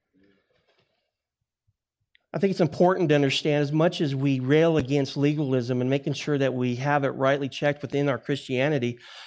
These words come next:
the other extreme is license. And I mentioned that last week, the whole idea of, of, of applying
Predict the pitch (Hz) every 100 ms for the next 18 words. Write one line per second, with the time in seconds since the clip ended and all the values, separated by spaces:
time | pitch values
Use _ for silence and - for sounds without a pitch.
0 | - 180 156 165 220 247 - 190 185 185
1 | 170 170 170 107 107 - 160 147 160 143
2 | 143 147 147 127 127 - 131 123 160 160
3 | 131 - 131 151 147 143 143 151 - -
4 | - - 143 147 143 143 120 156 127 -
5 | - - - 170 185 190 156 135